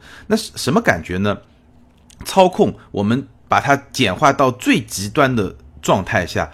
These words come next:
操控指的是什么？我觉得可能还是指弯道的这种感觉，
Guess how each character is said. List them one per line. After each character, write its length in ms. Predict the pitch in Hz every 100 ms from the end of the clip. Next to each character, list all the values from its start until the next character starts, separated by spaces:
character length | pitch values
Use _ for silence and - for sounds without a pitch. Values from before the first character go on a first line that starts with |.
| -
操 160 | -
控 200 | 139 147
指 120 | 107
的 80 | 82
是 140 | 87 110
什 140 | 90
么？ 120 | 85 - -
我 140 | 101
觉 120 | 104
得 80 | 120
可 200 | 139 87
能 120 | 85
还 140 | 107 90
是 160 | 117
指 240 | 104 - -
弯 240 | 139 135 147
道 160 | 151
的 80 | 90
这 60 | 78
种 120 | 82
感 220 | 80 73
觉， 180 | 71 -